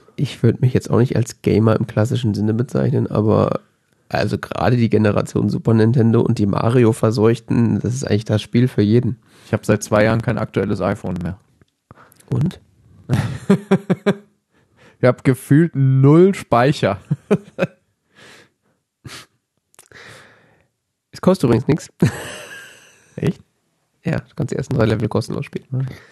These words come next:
Speaker 1: Also es gibt, äh, seit Donnerstag, äh, Super Mario Run,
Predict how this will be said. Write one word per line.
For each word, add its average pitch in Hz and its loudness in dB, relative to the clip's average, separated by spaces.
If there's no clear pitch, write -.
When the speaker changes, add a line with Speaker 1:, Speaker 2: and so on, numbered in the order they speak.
Speaker 1:
Also 143 0
es - -8
gibt, - -4
äh, 120 4
seit - -4
Donnerstag, 139 -2
äh, 120 2
Super 123 -2
Mario 107 -2
Run, 160 -2